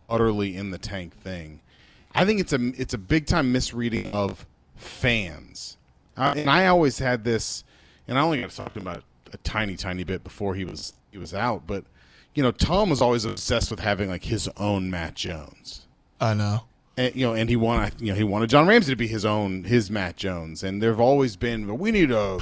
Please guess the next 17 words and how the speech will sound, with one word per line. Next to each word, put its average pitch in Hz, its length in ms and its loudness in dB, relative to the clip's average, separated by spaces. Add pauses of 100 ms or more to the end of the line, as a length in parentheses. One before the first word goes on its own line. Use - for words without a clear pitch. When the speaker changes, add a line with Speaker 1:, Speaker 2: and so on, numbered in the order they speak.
Speaker 1:
one 107 140 -4
like 104 180 -4
that." 98 240 -4
And 127 100 -4
I 160 80 0
gotta 196 140 2
be 160 120 0
honest 160 220 0
with - 120 -2
you, 170 80 0
Dave, 156 180 -10
I'm 214 200 4
not 311 200 6
sure 180 460 6
that, 123 260 4 (1500)
that 139 240 4
we 151 580 4